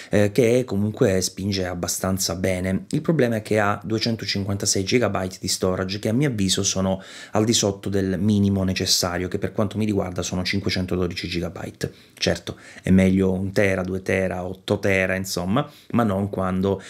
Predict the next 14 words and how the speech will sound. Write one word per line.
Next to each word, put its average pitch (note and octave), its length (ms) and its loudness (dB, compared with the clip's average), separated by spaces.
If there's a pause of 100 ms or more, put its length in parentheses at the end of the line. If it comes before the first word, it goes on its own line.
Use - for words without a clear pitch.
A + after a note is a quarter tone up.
(160)
eh, F#2 100 -2
si F#2+ 140 0
va G2 100 4
ad G2 80 2
acquistare G2 560 0
<laughs> - 0 -
direttamente G2+ 540 0
da A#2+ 100 2
Apple, F2+ 400 -6
perché F2+ 300 -4
costa - 340 -4
assolutamente F#2 640 -2
uno F#2 120 -4
sproposito. F#2 720 -2